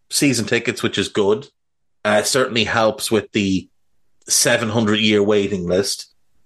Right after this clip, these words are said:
and three thousand, more than three thousand new general admission. So that's really good. Um, capacity will be over sixty thousand, around sixty-one thousand, which is,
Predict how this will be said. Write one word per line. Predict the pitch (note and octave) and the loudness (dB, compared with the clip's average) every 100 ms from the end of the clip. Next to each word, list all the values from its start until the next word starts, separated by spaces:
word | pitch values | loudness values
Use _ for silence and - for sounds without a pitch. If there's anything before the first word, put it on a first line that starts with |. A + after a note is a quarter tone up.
| _ | _
and | A#2 A#2+ A#2 A#2 A2+ A2+ A2 G#2 - - _ _ - | 0 2 4 2 2 0 -2 -2 -8 -10 _ _ -10
three | - C#3 D3+ | -2 0 0
thousand, | C#3 B2+ A#2 G#2+ G#2+ A2 B2 | 2 2 2 0 -4 -4 0
more | C3+ D3+ C#3 | 2 2 2
than | B2 | -2
three | - B2 | -2 0
thousand | A#2+ A2 G#2 G#2 | 2 0 0 -2
new | G#2+ G2 | -2 0
general | A#2+ A2 G#2+ G2 | 0 2 2 0
admission. | G2 F2+ - F#2+ | -2 -2 0 0
So | C#3+ | 0
that's | G3 G3+ | 0 0
really | D#3 D3+ A#2 | 0 2 2
good. | - D2+ - _ _ _ _ _ _ _ _ _ - | -2 -8 -12 _ _ _ _ _ _ _ _ _ 0
Um, | A2 A2+ A2 G#2+ G#2 F#2+ _ _ _ _ _ _ _ _ _ _ _ _ - | 2 4 2 0 -4 -8 _ _ _ _ _ _ _ _ _ _ _ _ -14
capacity | - C3+ C3+ C3+ | -2 0 0 0
will | B2 | 0
be | G#2+ B2+ | 2 2
over | C3 A#2 | 2 0
sixty | - C#3 - A#2+ | -2 -4 -4 -2
thousand, | C3 B2+ A#2+ B2 | 2 2 2 0
around | B2 B2+ | 2 0
sixty-one | - C3 - B2 B2 B2+ | -2 -4 -2 -2 0 0
thousand, | B2+ B2 B2 A#2+ A2+ | 2 2 2 -2 -4
which | A#2 - | -2 -2
is, | G2+ - - | -2 -2 -8